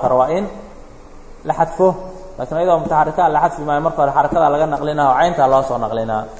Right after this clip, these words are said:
Waawda markay saakino noqoto waa la iska tuuraa. Marka waxaa kuu soo haraya cidun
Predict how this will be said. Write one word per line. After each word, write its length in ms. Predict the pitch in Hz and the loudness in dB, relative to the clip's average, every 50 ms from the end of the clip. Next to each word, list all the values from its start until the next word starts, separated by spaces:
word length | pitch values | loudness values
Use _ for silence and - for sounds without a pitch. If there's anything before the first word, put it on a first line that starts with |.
| - - - - - - - | -18 -18 -18 -20 -18 -2 2
Waawda 260 | 147 165 180 175 175 | 4 4 4 4 2
markay 260 | 170 175 175 170 160 | 0 0 -2 -2 0
saakino 340 | 160 160 151 147 165 160 175 | 0 0 -2 0 -2 -4 -2
noqoto 260 | 170 151 143 139 - | 0 2 2 2 4
waa 80 | 131 127 | 2 2
la 60 | 131 | 0
iska 180 | 127 - - 160 | 0 -4 -6 -8
tuuraa. 320 | - - 143 135 131 139 | -6 -6 -2 0 0 0
Marka 200 | 147 156 - - | 0 -2 0 0
waxaa 180 | 165 - 165 165 | 0 2 0 0
kuu 180 | 165 175 180 | -2 -2 -4
soo 140 | 175 - 170 | -2 2 4
haraya 440 | 165 170 165 160 151 151 156 170 180 175 175 - - - - - - - - - - - - - | 6 6 6 6 6 6 6 6 4 4 2 -4 -10 -12 -14 -16 -18 -18 -18 -18 -18 -18 -8 0
cidun 380 | - 208 220 185 202 214 220 | 2 2 4 6 6 8 8